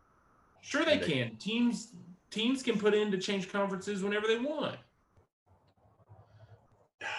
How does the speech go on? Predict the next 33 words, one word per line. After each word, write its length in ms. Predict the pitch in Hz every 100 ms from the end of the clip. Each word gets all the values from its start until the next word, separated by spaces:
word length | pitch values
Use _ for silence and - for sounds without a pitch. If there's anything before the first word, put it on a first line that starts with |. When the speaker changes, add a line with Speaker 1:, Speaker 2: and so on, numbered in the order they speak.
| - -
Speaker 2:
Yeah, 200 | 147 170
but, 140 | 151
like, 200 | 127 123
Vanderbilt's, 480 | 110 139 160 147 147
like, 260 | 147 113 - - - 101
good 160 | 117
at 60 | 120
other 200 | 107 95
shit. 320 | - 76 71 -
Like, 220 | 85 - - - - - - -
they 100 | 98
have 260 | 104 113 110
good 140 | 107
years 240 | 107 110 104
at 100 | 95
basketball. 600 | 98 92 - 98 95 98
They 120 | 90
ha-, 140 | 95 -
they're 100 | 92
really 320 | 90 95 107
good 120 | 104
at 100 | 101
baseball. 460 | 85 90 - 71 73
They're 100 | 80
really 240 | 92 117
good 100 | 95
at 100 | 80
baseball. 460 | - 71 - 60 - _ -
They're 80 |
good 120 | 90 98
at 120 | 95
golf. 800 | 90 87 82 82 82 98 - - _ _ -
Like, 300 | 101 95 78